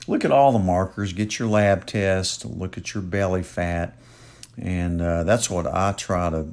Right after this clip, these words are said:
to battle in my patients is, uh, getting rid of belly fat, because that's what causes disease.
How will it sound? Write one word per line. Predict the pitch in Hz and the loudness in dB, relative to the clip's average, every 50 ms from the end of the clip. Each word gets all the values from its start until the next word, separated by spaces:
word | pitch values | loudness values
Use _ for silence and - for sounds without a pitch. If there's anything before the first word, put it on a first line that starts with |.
| - - - - | -14 -16 -14 -12
to | - - | -12 -10
battle | 76 76 87 87 90 95 90 85 | -6 -4 -4 -2 -2 -4 -4 -4
in | 80 80 | -4 -4
my | 78 76 76 | -6 -6 -8
patients | - - 92 90 92 - - - - - - - - | -8 -6 -4 -4 -4 -4 -6 -8 -10 -10 -10 -10 -10
is, | - - 85 82 80 80 85 | -10 -8 -8 -8 -8 -6 -6
uh, | 78 71 73 73 - - - - - - - - - _ _ _ - | -4 -4 -4 -6 -8 -12 -20 -20 -20 -20 -20 -20 -20 _ _ _ -10
getting | - 90 82 85 82 82 82 | -8 -6 -4 -4 -4 -2 -2
rid | 82 80 | -4 -4
of | 78 73 73 | -4 -6 -6
belly | 78 87 87 82 80 82 | -4 -4 -2 -2 -4 -6
fat, | - - - 82 80 - - - | -8 -10 -12 -10 -8 -8 -8 -10
because | - 107 - - 80 | -12 -12 -10 -8 -4
that's | 90 95 95 - | -4 -4 -4 -4
what | - - - - | -6 -8 -8 -8
causes | - - 82 78 80 80 87 87 87 - - | -10 -8 -6 -6 -6 -8 -8 -10 -10 -10 -12
disease. | - 110 90 80 78 78 82 80 76 76 - - 107 - - | -12 -12 -10 -10 -8 -8 -8 -8 -8 -8 -8 -10 -10 -12 -14